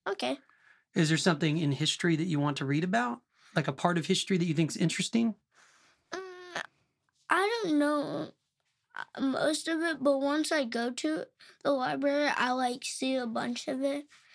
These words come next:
Speaker 2: Well, you could be our, our, our gopher to get out there and get us some good books on a subject. So you find something interesting to talk about, and you come back when we on, be on the show again.
Speaker 1: Okay.
Speaker 2: All right? You're awesome, kid.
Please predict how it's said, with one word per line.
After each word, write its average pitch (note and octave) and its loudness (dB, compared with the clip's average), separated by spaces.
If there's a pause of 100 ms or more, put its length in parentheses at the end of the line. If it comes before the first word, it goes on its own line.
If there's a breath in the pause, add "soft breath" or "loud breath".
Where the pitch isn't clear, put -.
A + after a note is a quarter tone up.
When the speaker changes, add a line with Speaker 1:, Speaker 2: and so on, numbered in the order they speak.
Speaker 2:
Well, E3+ 6
you F#3 8
could G3 2
be G3+ 8
our, F#3 8
our, D#3+ 4 (220)
our E3+ 4
gopher E3+ 2
to D3 2
get E3 2
out D#3 2
there D#3+ 4
and D3 0 (280 loud breath)
get F3+ 8
us F#3 4
some D#3 4
good D#3+ 4
books F3+ 2
on D#3 4
a C#3 4
subject. C#3+ 4
So - 2
you D#3+ 4
find F#3+ 6
something F#3+ 4
interesting F#3+ 4
to C3+ 0
talk D3 2
about, D3 2 (400 loud breath)
and D3+ 6
you C#3+ 2
come D#3+ 2
back D3 2
when D3 4
we D3 2
on, C#3+ 0
be D#3 2
on C#3+ 2
the C3+ 2
show C#3 2
again. E3 -2 (140)
Speaker 1:
Okay. C#4 -4 (320)
Speaker 2:
All D3 6
right? G3+ 4 (760)
You're F3 6
awesome, D#3 4
kid. C3+ 2